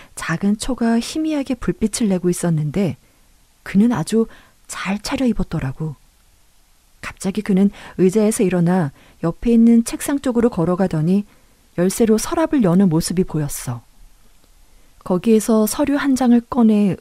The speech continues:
의자로 돌아와 앉더니 촛불 앞에서 열심히 읽더군. 우리 집에 전에 내려오는 고문서를 함부로 꺼내서 읽다니.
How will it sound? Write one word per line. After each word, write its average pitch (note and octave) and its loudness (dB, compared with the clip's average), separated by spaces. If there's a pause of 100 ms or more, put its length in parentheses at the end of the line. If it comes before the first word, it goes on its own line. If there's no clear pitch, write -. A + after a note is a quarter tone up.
의자로 G#3 2
돌아와 F#3+ 0
앉더니 E3 0 (560)
촛불 D#4 -4
앞에서 A3+ 0
열심히 E3+ 2
읽더군. D3+ -4 (1000)
우리 F#3+ 0
집에 F#3+ 2
전에 F#3+ 0
내려오는 F3+ 2
고문서를 F3 0 (320)
함부로 D4 -2
꺼내서 B3+ 0
읽다니. C#3+ -2